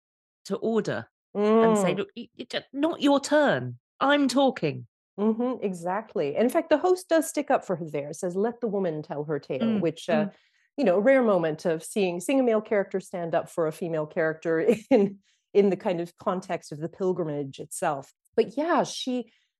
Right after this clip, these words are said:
Speaker 2: she really does kind of stand up against these, these men who interrupt her not just once, but twice. Two times she's interrupted. And when you remember that she has the longest prologue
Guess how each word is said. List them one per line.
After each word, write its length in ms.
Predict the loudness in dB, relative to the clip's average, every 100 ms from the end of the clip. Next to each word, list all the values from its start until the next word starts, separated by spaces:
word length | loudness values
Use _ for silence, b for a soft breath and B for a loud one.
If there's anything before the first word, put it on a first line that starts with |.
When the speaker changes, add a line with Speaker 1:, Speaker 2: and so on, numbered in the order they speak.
| _
Speaker 2:
she 180 | -2 0
really 380 | 4 6 6 4
does 480 | 2 2 2 0
kind 200 | -4 -6
of 60 | -6
stand 460 | -10 0 2 4 2
up 160 | 0
against 400 | 0 -2 -4 -10 -6
these, 280 | -6 -6 -8
these 160 | -6
men 260 | -2 -2 -2
who 360 | -2 -4 -4 -4
interrupt 380 | -6 -4 -6 -4
her 80 | -4
not 200 | -4 -6
just 200 | -10 -6
once, 240 | -6 -6 -6
but 140 | -8
twice. 680 | -8 -6 -6 -6 -12 -16 -18 b b b -8
Two 220 | 0 0
times 420 | 0 -2 -2 -4
she's 180 | -6 -4
interrupted. 560 | -4 -2 -4 -2 -2 -2
And 200 | -2 -2
when 220 | -2 0
you 100 | 0
remember 380 | 0 0 0 0
that 180 | -2
she 140 | -4 -4
has 180 | -4 -4
the 60 |
longest 420 | -2 -2 -2 -6 -2
prologue 600 | 0 2 2 0 -2